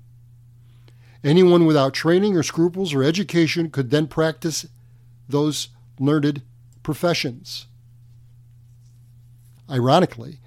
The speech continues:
not until Napoleon Bonaparte took over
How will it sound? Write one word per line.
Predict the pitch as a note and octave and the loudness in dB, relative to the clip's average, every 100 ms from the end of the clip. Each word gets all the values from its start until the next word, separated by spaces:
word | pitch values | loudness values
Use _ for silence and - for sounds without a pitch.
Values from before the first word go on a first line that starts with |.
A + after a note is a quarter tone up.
| - - - | -20 -18 -6
not | A2+ E3+ | -4 -2
until | F3+ C3+ E3 | -4 0 4
Napoleon | D#3 C#3+ - E3 D3 C3+ | 4 2 2 4 6 6
Bonaparte | C3 F#3 D#3+ C3 A#2+ - | 6 6 4 0 -2 -2
took | E3 - | -2 2
over | E3+ F#3 B2+ | 4 4 2